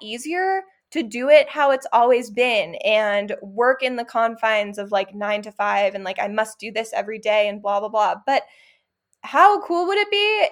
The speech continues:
if we as women, which especially since there's so many more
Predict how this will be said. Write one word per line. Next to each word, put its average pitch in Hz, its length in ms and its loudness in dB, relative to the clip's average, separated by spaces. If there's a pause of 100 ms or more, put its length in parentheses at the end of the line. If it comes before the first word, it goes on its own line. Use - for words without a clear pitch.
if 302 180 -2
we 240 380 -4
as 269 180 2
women, 269 460 -2
which - 340 -8
especially 339 600 -2
since 302 200 -8
there's 269 280 -4
so 233 160 -4
many 247 240 -4
more 208 600 0